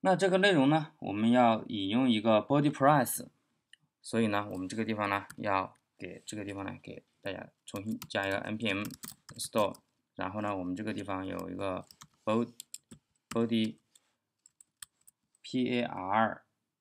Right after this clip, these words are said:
S E R 啊，然后呢，我们一样的要安装成一个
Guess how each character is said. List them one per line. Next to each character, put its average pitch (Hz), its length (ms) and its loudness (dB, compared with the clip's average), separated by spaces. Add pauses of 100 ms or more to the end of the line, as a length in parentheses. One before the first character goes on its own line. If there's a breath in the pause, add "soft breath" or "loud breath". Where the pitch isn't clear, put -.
(140)
S - 360 -8
E 110 160 -2
R 98 400 -4
啊， - 220 -16 (120)
然 - 140 -10
后 104 100 -6
呢， 95 180 -8
我 - 120 -12
们 98 180 -8
一 92 80 -8
样 107 200 -6
的 101 260 -6
要 - 100 -12 (100)
安 98 160 -8
装 98 160 -4
成 95 200 -10
一 92 80 -10
个 95 260 -8